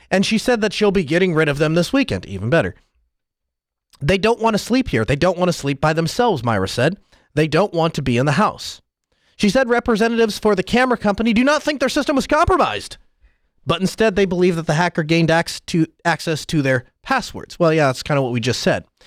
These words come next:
And Two Bit in the chat room points out the website shodan dot I O, S H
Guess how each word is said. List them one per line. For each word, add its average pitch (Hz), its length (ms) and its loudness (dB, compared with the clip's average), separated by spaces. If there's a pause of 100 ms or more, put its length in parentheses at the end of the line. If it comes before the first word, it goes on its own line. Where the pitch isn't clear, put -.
(240)
And 170 140 -2
Two 285 160 2
Bit 247 140 0
in 208 60 -8
the 175 60 -2
chat 190 240 0
room 160 140 -4
points 180 320 0
out 165 220 2
the 151 120 -2
website 160 440 0
shodan 151 680 2
dot 143 240 0
I 147 200 0
O, 139 140 0
S 151 260 -2
H 175 180 0